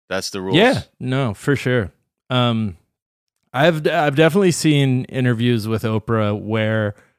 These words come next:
Speaker 2: I feel like she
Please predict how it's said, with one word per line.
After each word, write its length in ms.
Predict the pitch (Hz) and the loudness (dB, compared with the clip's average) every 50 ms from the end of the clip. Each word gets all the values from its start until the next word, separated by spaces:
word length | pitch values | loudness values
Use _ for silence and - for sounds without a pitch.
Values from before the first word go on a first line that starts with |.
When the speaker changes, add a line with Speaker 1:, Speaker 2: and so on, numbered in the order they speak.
| _ _ _ _ _ _ _ _ _ - | _ _ _ _ _ _ _ _ _ -6
Speaker 2:
I 80 | 120 | -6
feel 320 | - - - 131 127 127 127 | -6 -2 0 2 2 2 4
like 280 | 127 120 120 117 - - | 2 2 0 -2 -4 -6
she 960 | - - - - - - 123 123 120 120 120 120 120 117 117 120 117 117 | -10 -8 -6 -6 -4 -4 -2 -2 0 0 0 0 0 -2 -2 -2 -4 -6